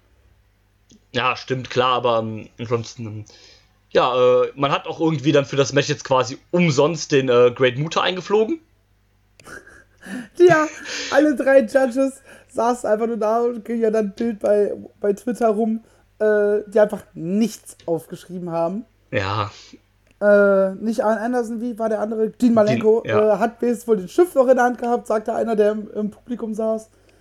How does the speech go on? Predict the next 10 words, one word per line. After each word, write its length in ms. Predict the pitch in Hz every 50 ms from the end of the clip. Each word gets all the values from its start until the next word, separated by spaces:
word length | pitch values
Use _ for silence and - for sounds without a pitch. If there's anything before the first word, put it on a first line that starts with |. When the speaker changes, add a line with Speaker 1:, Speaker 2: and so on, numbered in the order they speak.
| _ _ _ _ _ _ -
Speaker 2:
relativ 460 | - 214 214 220 214 - 233 208 -
nah 140 | 226 214 208
da 160 | 208 214 208
dran. 280 | 190 196 196 202 202 - _ _ _ _ _
Aber 120 | - 185 196
die 100 | 214 202
anderen 260 | 196 208 208 208 196
beiden 400 | 196 185 190 196 196 196 190 180
so, 280 | 156 185 180 180 175 170
ja, 400 | 160 143 151 156 151 143 139